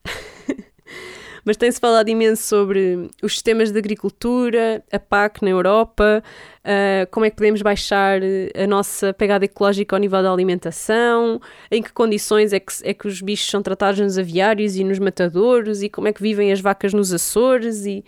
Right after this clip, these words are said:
bem, todo este tipo de assuntos tem sido uma discussão muito frequente na nossa família. E eu acredito que isto também é fruto da nossa mudança de estilo de vida. Acho que estas coisas transparecem e estas questões vão surgindo.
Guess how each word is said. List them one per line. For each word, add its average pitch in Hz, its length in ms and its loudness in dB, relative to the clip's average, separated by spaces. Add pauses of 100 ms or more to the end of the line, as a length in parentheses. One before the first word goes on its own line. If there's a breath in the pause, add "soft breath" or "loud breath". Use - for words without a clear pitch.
(360 loud breath)
bem, 175 220 0 (400)
todo 262 400 0
este 254 160 0
tipo 262 200 -2
de 240 40 0
assuntos 220 400 -2
tem 262 100 0
sido 262 220 0
uma 247 100 4
discussão 196 380 -2
muito 277 240 0
frequente 247 380 -2
na 226 80 0
nossa 214 240 0
família. 175 560 -2 (160)
E 233 40 -2
eu 247 40 0
acredito 254 280 -4
que - 60 -6
isto 262 120 -6
também 220 240 0
é 220 40 0
fruto - 440 -4 (120)
da 202 100 -2
nossa 226 240 0
mudança 220 300 -2
de 208 80 -6
estilo 220 240 -6
de 196 100 -14
vida. 202 200 -2
Acho 175 100 -8
que 208 60 -6
estas 202 160 -10
coisas 202 260 -6
transparecem 196 640 -4
e 208 40 2
estas 214 220 -6
questões - 360 -6
vão 240 100 -4
surgindo. 214 600 -4